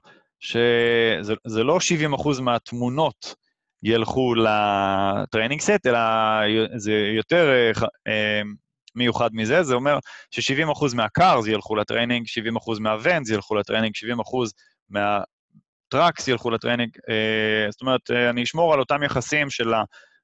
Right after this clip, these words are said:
אה, קלאסים שלי, גם בטריינינג סט וגם בטסט סט. לא, אני לא אגיע למצב שאתאמן על, אה,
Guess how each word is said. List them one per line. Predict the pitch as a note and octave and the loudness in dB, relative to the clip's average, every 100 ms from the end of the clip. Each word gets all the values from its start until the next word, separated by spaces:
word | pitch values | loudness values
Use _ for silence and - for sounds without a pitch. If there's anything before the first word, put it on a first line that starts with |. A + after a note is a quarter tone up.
| - | -6
אה, | G#2+ G#2+ G#2+ G#2 G#2 | -2 0 0 -2 -2
קלאסים | C#3 C#3 C#3 | 0 0 -2
שלי, | B2 A2+ A2 G#2+ G#2 | -2 0 0 -2 0
גם | C3+ C#3 | 0 0
בטריינינג | B2+ C3 B2+ | -2 -2 -2
סט | C3+ A#2+ | -2 -2
וגם | G2+ G#2 G2+ | -2 -4 -6
בטסט | - G2+ - | -8 -10 -12
סט. | - - _ _ _ _ _ _ _ _ - | -18 -20 _ _ _ _ _ _ _ _ -8
לא, | G#2+ A#2+ B2+ A#2+ | 0 2 4 2
אני | A2+ | 2
לא | B2 | 2
אגיע | B2+ B2 | 2 0
למצב | A#2+ - B2+ | 0 0 0
שאתאמן | A2+ A2 G#2 A2+ A#2 B2 | 0 -2 -2 -2 0 2
על, | A#2 G#2 G#2 | 2 0 2
אה, | G2+ | 0